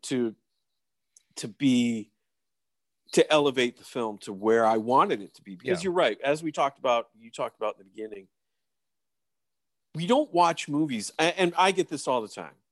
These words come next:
Speaker 1: of like, "Oh, I'm, I'm such a harsh critic, and, like, I hate these things, and blah, blah, blah." And I'm like, "Listen, I am a harsh critic on films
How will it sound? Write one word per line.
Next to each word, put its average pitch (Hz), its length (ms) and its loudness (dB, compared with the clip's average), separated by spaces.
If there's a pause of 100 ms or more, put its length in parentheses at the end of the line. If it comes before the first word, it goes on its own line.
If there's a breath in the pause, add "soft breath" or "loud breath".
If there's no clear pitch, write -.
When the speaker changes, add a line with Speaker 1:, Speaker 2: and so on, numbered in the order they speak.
Speaker 1:
of 113 160 -8
like, 110 240 2
"Oh, 131 180 4
I'm, 117 200 0
I'm 107 140 -4
such - 280 -4
a 127 40 -2
harsh 110 280 -4
critic, 123 680 2
and, 98 200 -6
like, 92 280 -2 (220)
I 87 100 -4
hate 107 420 -2
these 92 240 -4
things, 135 400 2
and - 80 -16
blah, 95 160 2
blah, 90 100 -6
blah." 135 300 2
And 117 80 -2
I'm 123 80 2
like, 120 160 2
"Listen, 135 300 0 (1300)
I 151 220 4
am 190 160 0
a 143 40 0
harsh 147 420 0
critic 143 380 -6
on 113 140 -4
films 123 600 -6